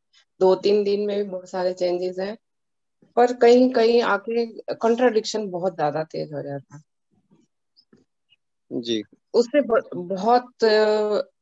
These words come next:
Speaker 1: एक, एक माइंड में stability नहीं आ पाती, एक वो जो मन शांत है वो नहीं हो पाता।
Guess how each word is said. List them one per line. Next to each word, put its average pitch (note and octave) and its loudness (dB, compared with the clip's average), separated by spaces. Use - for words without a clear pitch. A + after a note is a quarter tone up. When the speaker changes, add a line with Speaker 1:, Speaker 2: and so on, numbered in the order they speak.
Speaker 1:
एक, A#3 2
एक A#3 4
माइंड G3 -2
में A3+ -2
stability G3+ -6
नहीं G#3 -2
आ D3+ -4
पाती, E3 -10
एक F#3+ -4
वो F#3+ -6
जो F#3+ -8
मन G3+ 0
शांत G3 0
है G3+ 2
वो F#3 -2
नहीं F#3+ -4
हो F#3 -2
पाता। D3+ -10